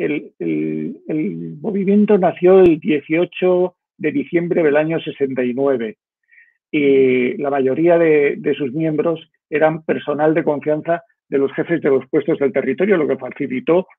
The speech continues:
muchísimo la expansión de las ideas de Basiri.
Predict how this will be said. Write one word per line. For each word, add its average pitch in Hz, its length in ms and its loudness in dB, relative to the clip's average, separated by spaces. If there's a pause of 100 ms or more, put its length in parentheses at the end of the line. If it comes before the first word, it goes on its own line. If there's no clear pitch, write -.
muchísimo 170 640 -4
la 143 180 0
expansión 147 680 -4 (300)
de 123 460 0
las 135 260 -6
ideas 143 320 2
de 139 60 0
Basiri. 127 460 -4